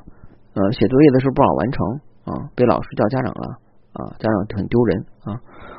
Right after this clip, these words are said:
我们是不是有遇到过这样的经历啊？啊，但是的话呢，这些经历随着我们年龄增长慢慢去了。但是当这些我们不愉快的经历发生在我们的孩子身上，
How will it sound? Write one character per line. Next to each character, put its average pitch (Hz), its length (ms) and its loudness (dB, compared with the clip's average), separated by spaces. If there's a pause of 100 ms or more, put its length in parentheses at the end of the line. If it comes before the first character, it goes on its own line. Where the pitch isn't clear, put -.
(100)
我 - 120 6
们 160 100 8
是 - 140 2
不 185 80 -4
是 196 160 -2
有 123 120 2
遇 143 180 -6
到 123 140 0
过 113 140 0
这 127 140 -4
样 110 80 -2
的 82 80 -4
经 - 240 -8
历 117 120 -4
啊？ - 140 -12 (400)
啊， - 240 -8 (340)
但 170 140 6
是 175 140 -2
的 165 80 6
话 165 160 2
呢， 165 160 4
这 147 80 2
些 147 180 2
经 156 160 0
历 135 160 2
随 113 120 2
着 135 180 2
我 98 60 0
们 90 180 -4
年 92 120 0
龄 120 140 0
增 160 160 -4
长 - 160 -8
慢 113 100 -4
慢 139 460 -4
去 - 80 -14 (160)
了。 - 100 -6 (520)
但 185 100 8
是 180 60 0 (160)
当 175 180 8 (140)
这 160 100 6
些 156 80 0 (160)
我 120 60 6
们 92 160 0
不 - 140 0
愉 151 100 6
快 175 160 2
的 123 80 6
经 151 160 0
历 139 160 0
发 165 100 4
生 190 120 2
在 220 100 2
我 202 80 0
们 - 80 -4
的 - 100 -4
孩 - 160 -10
子 190 60 -10
身 285 120 -8 (120)
上， - 180 -6